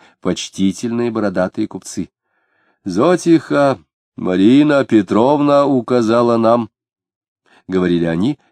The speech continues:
и чувствовалось, что для этих людей Марина — большой человек.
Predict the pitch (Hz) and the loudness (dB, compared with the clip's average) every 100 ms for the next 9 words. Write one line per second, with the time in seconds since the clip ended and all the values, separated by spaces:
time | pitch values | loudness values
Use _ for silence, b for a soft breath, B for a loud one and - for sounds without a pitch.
0 | _ - - 175 170 - 107 90 - 87 | _ -14 -10 -10 -10 -8 -6 -6 -8 -2
1 | 90 160 - 190 196 147 92 82 82 82 | -2 -2 -6 -10 -6 -2 -2 -2 -4 -4
2 | 127 165 190 185 - 160 165 - 180 156 | -4 -6 -10 -10 -8 -8 -8 -8 -4 -4
3 | 147 - | -6 -14